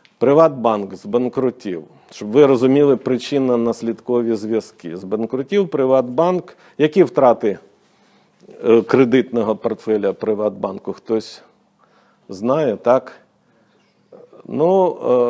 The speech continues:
е, значить, наближається до двохсот мільярдів гривень. Уже сто сімдесят п'ять покрили. Е, кажуть, ну, це ж фонд гарантування покрив.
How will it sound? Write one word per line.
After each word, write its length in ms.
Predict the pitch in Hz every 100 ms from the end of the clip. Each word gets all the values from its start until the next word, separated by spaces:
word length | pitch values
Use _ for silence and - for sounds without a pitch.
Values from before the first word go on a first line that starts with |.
| 131
е, 40 | 117
значить, 500 | 147 165 160 143 139
наближається 920 | 151 147 170 170 202 196 180 - 170
до 600 | 139 123 165 170 170 151 - _ _ _ _ _ -
двохсот 800 | 110 127 143 - - 185 175 -
мільярдів 840 | 135 123 131 147 139 123 135 120 - _ _ _ -
гривень. 560 | 104 117 107 85 - - _ _ _ _ _ _ _ _ _ _ _ - -
Уже 480 | 131 113 147 160 127
сто 280 | - 151
сімдесят 600 | 143 139 131 117 131 107
п'ять 360 | - 120 104 - _
покрили. 720 | 117 110 151 185 196 196 185 -
Е, 440 | 113 110 107 107 - _ -
кажуть, 320 | - 143 143 120
ну, 160 | 151 185
це 200 | - 160
ж 60 | -
фонд 260 | 175 165
гарантування 640 | 139 156 147 175 208 170 110
покрив. 520 | - 104 107 101 95